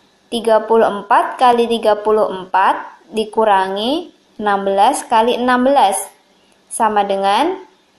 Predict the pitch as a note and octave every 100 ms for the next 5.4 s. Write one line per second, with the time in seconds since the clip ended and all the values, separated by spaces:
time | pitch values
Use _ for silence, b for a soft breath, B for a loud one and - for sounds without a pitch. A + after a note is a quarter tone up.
0 | _ - A#3 A3 G#3+ D#4+ E4+ C4+ A3+ -
1 | B3+ B3+ A#3+ A#3 A3 G#3 A3 A3+ G3+ G3
2 | F#3+ G3+ D4 G4+ - C#4+ A3 A3 A3 G#3+
3 | G3 F#3+ A3 D4 F4+ - A3+ G#3+ G3+ G3
4 | G3+ C#4 C#4+ C4 A#3+ A#3 A#3 B3+ C4 C#4+
5 | C#4 G3+ G#3